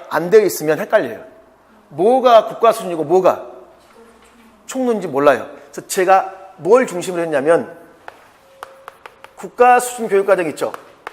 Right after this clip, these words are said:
국가 수준 교육과정을 중심으로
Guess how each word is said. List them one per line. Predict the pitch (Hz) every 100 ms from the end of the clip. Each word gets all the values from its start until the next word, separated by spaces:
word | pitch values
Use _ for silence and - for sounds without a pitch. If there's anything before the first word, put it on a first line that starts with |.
| - - _ _ _ _ - _
국가 | - 190 247 247
수준 | - 226 226
교육과정을 | 208 214 208 220 202 196 185 175 - - - - -
중심으로 | - 185 185 - 220 185 190 156 -